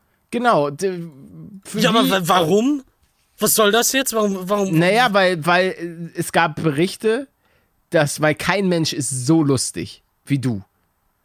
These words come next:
Speaker 2: Ja,
Speaker 1: Und sie,
Speaker 2: ja.
Speaker 1: sie hat gemerkt, okay, der wurde wahrscheinlich ausgebildet vom,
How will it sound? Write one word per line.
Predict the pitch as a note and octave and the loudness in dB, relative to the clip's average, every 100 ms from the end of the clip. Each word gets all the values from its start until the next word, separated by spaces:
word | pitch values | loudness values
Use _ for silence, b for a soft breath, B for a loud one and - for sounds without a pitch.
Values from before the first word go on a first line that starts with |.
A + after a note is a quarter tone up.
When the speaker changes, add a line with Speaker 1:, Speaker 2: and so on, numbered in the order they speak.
| - | -2
Speaker 2:
Ja, | E3+ | 0
Speaker 1:
Und | C#3+ | 2
sie, | C#3 D3 | 0 -2
Speaker 2:
ja. | D#3 | -2
Speaker 1:
sie | D#3+ | 0
hat | F3 | 0
gemerkt, | - E3 E3+ G#3 - | 0 0 0 -2 -6
okay, | - E3 E3 A3 b b | -2 0 0 -4 b b
der | D3 D3+ | 0 2
wurde | E3+ D3 | 0 0
wahrscheinlich | C#3 D#3+ D3 - | 0 0 -2 -4
ausgebildet | E3 G3+ D#3 B2+ A#2+ A2 E3 - b b b b _ _ _ - - - | -4 -2 -4 0 0 2 -2 -6 b b b b _ _ _ -20 -20 -18
vom, | - - D3+ D#3 G3+ A3+ | -12 0 2 2 -2 -6